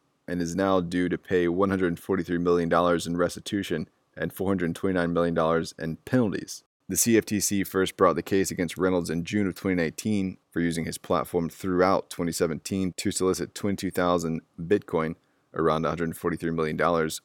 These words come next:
from customers around the world. He told his customers that he would trade their Bitcoin for guaranteed profit.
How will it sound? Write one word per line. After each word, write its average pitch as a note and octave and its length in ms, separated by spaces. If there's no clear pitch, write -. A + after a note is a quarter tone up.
from G2+ 440
customers E2+ 540
around F2 220
the E2 80
world. E2+ 380
He A2 120
told A2 160
his G2+ 100
customers F#2+ 420
that D2+ 140
he F#2 80
would F2 140
trade A2+ 280
their F#2 100
Bitcoin F2 480
for F2 300
guaranteed F#2+ 600
profit. - 460